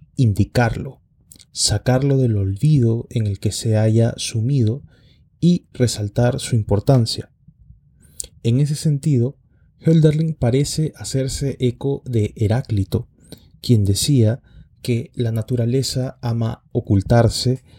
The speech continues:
así como también, respecto del lenguaje, que lo uno, lo único sabio, no quiere y quiere ser llamado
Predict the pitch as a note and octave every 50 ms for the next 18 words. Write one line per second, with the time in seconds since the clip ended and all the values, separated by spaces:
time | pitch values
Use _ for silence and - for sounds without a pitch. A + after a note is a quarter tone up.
0 | - - _ - - C3 A#2 - - D3+ - - D3 D3 C#3+ - C#3 C3+ C3 A#2
1 | A#2 A2+ A2+ C3 C#3 _ _ - - _ _ _ - - G#2+ G#2+ G2 - - -
2 | B2 - - B2+ A#2 A2+ G#2+ G#2+ G2+ G2+ G2+ A#2 A2+ G#2+ - - - B2+ C3+ _
3 | _ _ _ _ _ _ _ _ _ - - B2 A#2+ A#2+ - - - - B2+ A2+
4 | A2 B2+ E3 D#3+ C3 A2 A2 C#3 - _ _ _ _ _ _ _ _ - A#2+ G#2+
5 | G#2 B2 D3+ E3 E3 E3 D#3+ - - G#2 - - - C#3 C3+ A2 G#2 G#2 A2+ C#3+
6 | - _ _ _ _ _ _ _ _ _ - B2+ C3+ C#3 C3+ - - C#3 D3 D3+
7 | C#3+ D3 D#3 - _ _ - A#2+ G#2 - - - C3 D#3 E3 C3+ A2+ G#2+ B2+ C#3+
8 | _ - - - B2+ A#2+ A#2+ A#2 A2+ G#2+ A2+ B2+ B2 A2+ G#2+ G#2+ A#2+ -